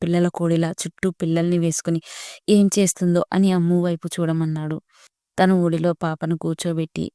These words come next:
టింకు మరియు స్వీటీని స్నాక్స్ తినిపిస్తూ బబ్లు, చింటూకి కావాల్సిన స్నాక్స్ కొనిస్తుంది. అందరూ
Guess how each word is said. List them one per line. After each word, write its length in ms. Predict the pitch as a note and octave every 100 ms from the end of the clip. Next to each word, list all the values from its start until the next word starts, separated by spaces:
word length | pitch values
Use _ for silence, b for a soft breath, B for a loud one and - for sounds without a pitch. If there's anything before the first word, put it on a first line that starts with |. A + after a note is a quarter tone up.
| _
టింకు 340 | - E3+ E3 F3
మరియు 280 | F3 E3 E3
స్వీటీని 520 | - E3 D#3+ D#3+ D#3+ -
స్నాక్స్ 460 | - - D3+ D#3+ -
తినిపిస్తూ 520 | E3+ D#3+ E3 - E3 E3 B B B B
బబ్లు, 300 | F3 E3 D3+ F3
చింటూకి 520 | - E3+ D#3+ D3+ D#3+
కావాల్సిన 560 | - E3 D#3+ D#3+ E3+ E3
స్నాక్స్ 440 | - E3+ D#3+ -
కొనిస్తుంది. 640 | - D#3+ D#3 - D#3+ D#3 - -
అందరూ 320 | D#3+ D#3+